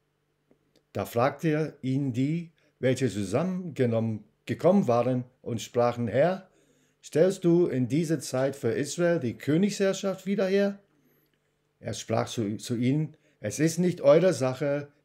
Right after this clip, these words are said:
die Zeiten oder die Zeitpunkte zu kennen, die der Vater in seiner eigenen Vollmacht festgelegt hat, sondern ihr werdet Kraft empfangen,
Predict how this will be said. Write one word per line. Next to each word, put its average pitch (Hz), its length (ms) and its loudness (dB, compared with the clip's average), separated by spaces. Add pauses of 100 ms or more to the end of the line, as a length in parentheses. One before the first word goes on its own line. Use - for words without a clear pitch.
die 107 100 -6
Zeiten 156 520 0
oder 123 200 4
die 117 120 -2
Zeitpunkte 151 640 -2
zu 110 180 -8
kennen, 160 400 0 (420)
die 127 80 2
der 196 160 4
Vater 120 540 0
in 110 120 -4
seiner 107 540 -4
eigenen 156 380 0
Vollmacht 143 520 2
festgelegt 117 680 -4
hat, 101 260 -4 (840)
sondern 175 640 2 (240)
ihr 120 200 0
werdet 117 360 2
Kraft 185 340 -2
empfangen, 185 560 -2